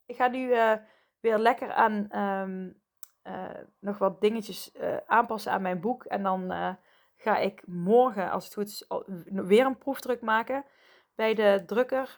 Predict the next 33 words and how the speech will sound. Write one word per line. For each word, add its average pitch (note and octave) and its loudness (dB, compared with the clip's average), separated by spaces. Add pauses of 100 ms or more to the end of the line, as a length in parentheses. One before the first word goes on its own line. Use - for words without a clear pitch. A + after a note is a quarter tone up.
voor A3 -8
mijn G#3+ -2
boek. B3 -4 (240)
Ik, G#3 -10
eh, G3 4 (300)
had G3+ -4
het F#3 -10
nu A3+ 0
op - -6
A A3 -4
vier A3 -6
formaat, G3+ -2
maar F#3+ -4
ik F#3 -8
wil G3+ 2 (440)
ook A#3 4
een F#3 -4
A F3+ -4
vijf A#3 2
formaat, A#3+ 0
eh, G3+ 2
wil G#3 0
ik G3+ -2
uitproberen G3+ 2
en G3 -6
kijken G3 -4
hoe F3+ -10
de, F#3 -6 (120)
nou G#3 -8
ja, D#3 -6
hoe F#3 -4
het F#3+ -2 (160)
dan F3+ -4